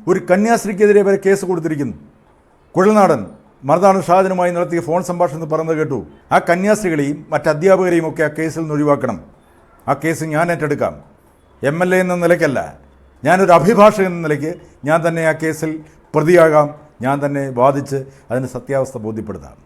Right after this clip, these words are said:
ഇത് ശിക്ഷിക്കാൻ വേണ്ടിയൊന്നും അല്ലല്ലോ ഈ എൽ ഡി എഫ് ഇത് ചെയ്തിരിക്കുന്നത്. അവർക്ക് കുഴൽനാടനെ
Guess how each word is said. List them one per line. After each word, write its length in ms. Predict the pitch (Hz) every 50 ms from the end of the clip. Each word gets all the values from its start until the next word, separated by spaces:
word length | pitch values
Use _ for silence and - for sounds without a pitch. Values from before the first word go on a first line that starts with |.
| _ _ -
ഇത് 80 | 214 214 220
ശിക്ഷിക്കാൻ 400 | 233 233 - 269 190 247 233 214 208
വേണ്ടിയൊന്നും 360 | 208 185 175 170 156 151 147 135
അല്ലല്ലോ 280 | 131 139 135 120 110 87 - - _ _ _ _ _ _ 120
ഈ 80 | 135 143 143
എൽ 60 | 143 143
ഡി 60 | 143
എഫ് 100 | 135 131 120
ഇത് 60 | 117 104
ചെയ്തിരിക്കുന്നത്. 500 | 113 117 113 107 107 92 95 90 76 69 65 _ _ _ _ _ 117
അവർക്ക് 280 | 135 175 170 - 170 123 120 120 - - - _ _ _ _ _ _ -
കുഴൽനാടനെ 480 | 156 180 196 196 185 185 180 175 175